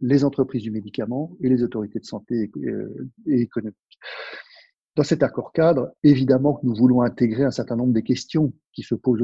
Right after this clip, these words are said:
à nous aujourd'hui, peut-être un peu plus fort qu'ils ne, que nous l'aurions fait autrement. Et bien entendu, ces éléments-là doivent en faire partie.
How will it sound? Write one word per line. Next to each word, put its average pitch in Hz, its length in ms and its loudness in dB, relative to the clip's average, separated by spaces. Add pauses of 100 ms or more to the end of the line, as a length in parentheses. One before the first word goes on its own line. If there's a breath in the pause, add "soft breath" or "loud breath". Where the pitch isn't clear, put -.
(100)
à 123 100 2
nous 120 140 2
aujourd'hui, 139 420 2
peut-être 123 720 2
un 135 80 2
peu 131 140 0
plus - 180 -4
fort 160 480 4
qu'ils 113 240 0
ne, 123 80 0
que - 160 -6
nous 117 180 2
l'aurions 127 380 4
fait - 160 0
autrement. 127 480 0 (540 loud breath)
Et 117 100 2 (180)
bien 135 140 4
entendu, 131 580 0
ces 139 380 4
éléments-là 123 560 2
doivent 151 280 4
en 143 40 2
faire - 240 -6
partie. - 380 -10